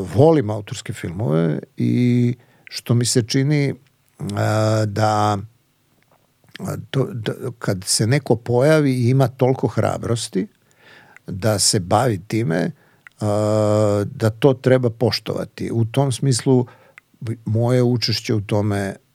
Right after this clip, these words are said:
jeste nešto što je poštovanje prema jednoj totalno drugoj generaciji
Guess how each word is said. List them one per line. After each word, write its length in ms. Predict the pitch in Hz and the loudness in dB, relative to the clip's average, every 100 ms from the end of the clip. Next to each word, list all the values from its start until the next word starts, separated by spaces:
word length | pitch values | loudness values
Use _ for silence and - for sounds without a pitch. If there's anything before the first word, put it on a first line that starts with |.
| _ | _
jeste 540 | - 92 113 113 - - | -10 -2 2 2 0 -4
nešto 340 | 107 110 - | -4 -4 -4
što 260 | 107 - 117 | -6 -2 -2
je 120 | 110 | -2
poštovanje 600 | 98 107 - 113 107 113 | -4 -8 -6 -2 0 0
prema 320 | 98 110 101 | -2 -4 -4
jednoj 260 | 101 98 101 | -4 -2 -4
totalno 600 | 101 - 98 - 117 104 | -6 -4 -4 0 0 0
drugoj 360 | 87 98 92 92 | -4 -6 -6 -6
generaciji 760 | 90 90 87 85 - - 87 | -6 -8 -8 -8 -8 -8 -10